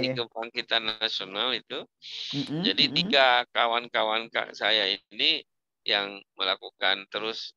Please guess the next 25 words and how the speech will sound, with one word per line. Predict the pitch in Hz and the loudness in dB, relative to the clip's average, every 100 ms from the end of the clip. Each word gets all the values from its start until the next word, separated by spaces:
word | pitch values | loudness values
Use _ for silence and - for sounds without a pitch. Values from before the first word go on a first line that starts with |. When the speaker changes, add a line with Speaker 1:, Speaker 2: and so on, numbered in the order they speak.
| - | -8
Speaker 2:
eh, | 101 92 82 | -4 -4 -6
pengawalan | 95 95 85 90 87 90 101 95 _ - - - | -8 -4 -2 0 0 0 -2 -4 _ -20 -20 -14
sehingga, | 98 90 104 104 - - | -12 -4 2 2 0 -6
eh, | 87 95 - - | -10 -10 -12 -12
eh, | 95 90 | -10 -10
pemerintah | 95 92 90 95 - | -8 -8 -4 -8 -6
kota, | 82 - 113 135 - - _ _ | -8 0 0 0 -4 -20 _ _
saya | - 127 | 0 0
sering | 143 175 165 | 2 -2 -2
ikut | 165 127 | -6 -6
ber-, | 120 - | -6 -4
beberapa | 107 107 104 - | -6 -2 -2 0
kali | 69 101 104 113 127 | 0 0 -4 -2 0
rapat | 113 95 - 78 | 0 -2 -2 -4
dengan | 90 92 95 | -2 -6 -4
sekda | 95 - 90 90 | -8 -2 0 0
dan | 85 82 | 0 -6
sebagainya | - 78 82 95 95 | -10 -8 -4 -4 -2
itu. | 120 120 | -6 -6
Speaker 1:
Mm, | 104 | -6
mm, | 135 180 285 | -4 -4 -2
Speaker 2:
Jadi, | - 104 175 190 | -2 2 2 2
Speaker 1:
mm, | |
mm. | - _ _ | -2 _ _
Speaker 2:
eh, | 127 131 120 | 4 6 4